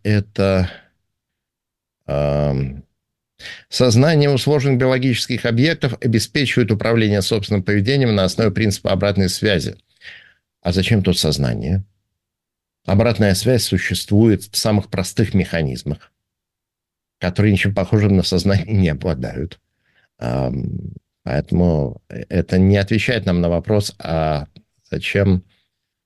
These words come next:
а, нам сознание. А, тот же С-, Станислав, признайте, наконец, что свидетельство первого-второго поколения само по себе не доказывает истинность сведений, сообщаемых ими. М, ну, как вам сказать,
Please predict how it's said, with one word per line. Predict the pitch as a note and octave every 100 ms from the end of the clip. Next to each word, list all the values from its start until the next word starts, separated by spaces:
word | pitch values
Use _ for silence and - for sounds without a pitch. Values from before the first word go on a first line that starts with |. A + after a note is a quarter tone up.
| -
а, | C2 C#2
нам | D#2+ F2
сознание. | F#2 G2+ F#2+ D#2+ A#1 - _ _ E2 _ _ -
А, | E2+ F2 D#2+ F2
тот | A#2 G2
же | G2+
С-, | - - -
Станислав, | - A#2+ A#2+ - E3+
признайте, | - B2+ C3+ D3 -
наконец, | A2+ A#2 A2 -
что | -
свидетельство | F2+ A2+ B2 A2 - A2
первого-второго | C3 A#2 F#2+ A2+ A2
поколения | F#2 F#2 B2 D#3+ C#3
само | A2 A#2+ D#3
по | D3
себе | C3 B2+
не | A#2
доказывает | D#3 E3+ - D#3 G2 G2 E2+
истинность | G2 F2 - E2+ D#2
сведений, | - D3 C#3 C#3 D3+ - - - _
сообщаемых | - - D#2+ - A2+ A2 G#2 - -
ими. | B2 F#2 D2+ - _ _ _ _ _ _ -
М, | C#2 B1+ A#1+ A1+ G1+ G1+ G1+ A1
ну, | B1
как | - B1
вам | B1+
сказать, | - - A2+ G2 - - - -